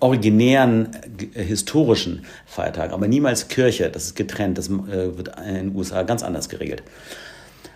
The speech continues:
Aber nichtsdestotrotz, es ist ein religiöser Feiertag, er gilt in Deutschland. Und, äh, ich habe mich jetzt ehrlich gesagt, sage ich auch, ein bisschen angelesen. Pfingstmontag ist der neunundvierzigste Tag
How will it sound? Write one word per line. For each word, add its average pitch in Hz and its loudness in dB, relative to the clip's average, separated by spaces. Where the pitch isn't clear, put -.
Aber 120 4
nichtsdestotrotz, 135 0
es 110 -2
ist 127 -4
ein 113 0
religiöser 104 0
Feiertag, 98 -2
er 95 -6
gilt 95 2
in 117 -2
Deutschland. 127 -4
Und, 110 6
äh, 107 4
ich 104 -4
habe 110 -2
mich 117 0
jetzt 104 -10
ehrlich 135 2
gesagt, 117 0
sage 113 4
ich 107 -2
auch, 101 -4
ein 98 -6
bisschen 107 -2
angelesen. 110 2
Pfingstmontag 113 0
ist 98 -4
der 104 2
neunundvierzigste 120 0
Tag 95 -2